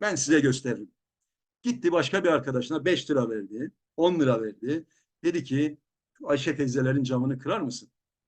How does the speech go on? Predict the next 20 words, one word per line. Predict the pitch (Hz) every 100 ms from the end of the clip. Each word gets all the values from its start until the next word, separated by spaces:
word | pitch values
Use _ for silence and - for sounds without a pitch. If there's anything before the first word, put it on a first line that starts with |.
| _
Kır | 190 135 -
oynarken. | 139 131 113 104 - _ _ _ _ _ _ _ _ _ _ _ _ _ _
O | 139
arkadaş | 190 139 151 131 127
da | 143 165 196 - _ _ _ _ _ _ -
ne | 175
yaptı? | 196 151 135 135 165 202 _ _
Kasıtlı | - 147 147 143 175
olarak | 127 120 160 -
Ayşe | 147 156 156
teyzegilin | 131 123 120 120 123 175 -
camını | 143 131 123 147
kırdı. | 175 147 120 117 113 _ _ _ _ _ _ _ _ _ 143
Arkadaşlar | 139 170 151 151 151
bu | 175
işi | 131 - -
Ali | 135 180
mi | 220
yaptı? | 143 127 - 220 - _ _ _
Hayır. | 120 110 104 101